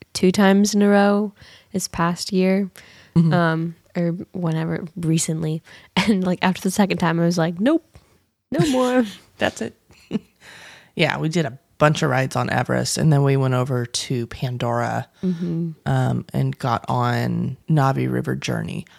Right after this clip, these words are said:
Speaker 2: I don't remember if that was your first time in Pandora or not.
Speaker 1: I think it was.
Speaker 2: It's so cool.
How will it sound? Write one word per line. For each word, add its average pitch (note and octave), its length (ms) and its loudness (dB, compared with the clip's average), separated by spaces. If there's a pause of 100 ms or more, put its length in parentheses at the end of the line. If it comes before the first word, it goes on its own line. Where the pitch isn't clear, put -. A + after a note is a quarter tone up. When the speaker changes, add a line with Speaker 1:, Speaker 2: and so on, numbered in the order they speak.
(140)
Speaker 2:
I F#3+ 100 -6
don't - 120 -10
remember A3+ 300 0
if E3+ 100 -6
that - 160 0
was E3 160 0
your D#3+ 100 2
first - 280 -4
time F#3 200 2
in E3 140 2
Pandora D3 560 -2
or B2+ 60 -4
not. A#2 500 -6 (140)
Speaker 1:
I A#3 160 -2
think A#3+ 400 -6
it D#4+ 160 -4
was. A3+ 720 -8 (340)
Speaker 2:
It's - 200 -8
so - 360 0
cool. A#2 540 -4